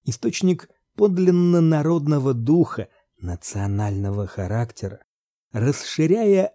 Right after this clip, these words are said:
известную фразу, можно сказать о каждой единице языка, что это орешек Акрополя, маленький Кремль, крылатая крепость номинализма.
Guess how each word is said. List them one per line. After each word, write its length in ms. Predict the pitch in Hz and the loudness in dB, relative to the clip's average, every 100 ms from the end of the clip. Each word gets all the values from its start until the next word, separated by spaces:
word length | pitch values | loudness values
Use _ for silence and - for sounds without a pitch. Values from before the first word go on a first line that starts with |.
| _ | _
известную 840 | 190 160 160 220 - 170 156 143 | -2 0 0 0 -2 0 2 2
фразу, 500 | 120 151 220 202 156 | 0 0 0 0 2
можно 320 | 156 190 180 | 2 2 2
сказать 420 | 156 170 160 185 - | 0 0 0 -2 0
о 280 | 165 165 160 - | 2 2 0 -6
каждой 520 | 196 208 185 165 185 | -2 -2 0 2 2
единице 840 | 160 135 151 151 156 170 - 156 | 2 -4 -4 0 2 0 -2 -2
языка, 880 | 139 143 135 127 131 - 175 170 117 - _ _ _ | 0 2 0 0 -2 -2 -2 -2 -4 -10 _ _ _
что 320 | - - 143 - | -12 -4 -4 -2
это 480 | 151 - 147 151 139 _ _ _ _ | -6 -4 -2 0 -2 _ _ _ _
орешек 680 | 95 95 120 165 185 - 147 | -6 -4 -4 -4 -6 -6 -8
Акрополя, 720 | - 123 143 165 147 117 98 | -6 -4 -4 -4 -4 -2 -2
маленький 720 | 87 95 131 135 131 - 117 | -2 -2 0 0 -2 -2 -6
Кремль, 600 | - 110 143 139 113 - _ _ _ | -4 -4 -2 -2 -4 -10 _ _ _
крылатая 920 | - 107 104 120 185 _ 185 160 160 160 | -8 -4 -2 -2 -6 _ -2 0 0 -4
крепость 840 | - 120 135 - 131 - - - _ _ - | -2 0 0 -2 -4 -4 -12 -20 _ _ -6
номинализма. 1160 | 107 110 113 110 110 107 107 117 123 95 92 | -2 0 2 2 0 0 0 -2 -2 -4 -10